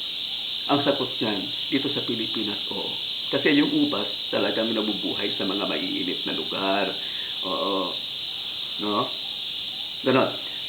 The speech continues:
So, pwedeng pwede. Pwede yan dito sa Pilipinas. So, paano yung, ano yung gagawin natin? May nakikita kasi, paano yung gagawin natin para, para maging,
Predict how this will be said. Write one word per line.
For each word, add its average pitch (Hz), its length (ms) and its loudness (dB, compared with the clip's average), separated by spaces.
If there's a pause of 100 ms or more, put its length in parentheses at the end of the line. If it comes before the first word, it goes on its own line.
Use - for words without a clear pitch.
(100)
So, 143 60 6 (840)
pwedeng 147 320 6
pwede. 104 320 4 (160)
Pwede 107 240 4
yan 98 120 2
dito 101 200 -2
sa 95 160 -2
Pilipinas. 87 640 -4 (960)
So, 131 80 2
paano 127 240 6
yung, 147 160 4
ano 190 160 4
yung 120 320 2
gagawin 107 240 0
natin? 120 160 -2 (320)
May 226 400 8
nakikita 190 640 0
kasi, 160 240 -2
paano 277 240 6
yung 196 160 2
gagawin 131 400 4
natin 107 480 0
para, 104 380 0 (1000)
para 104 380 0 (580)
maging, 101 480 -2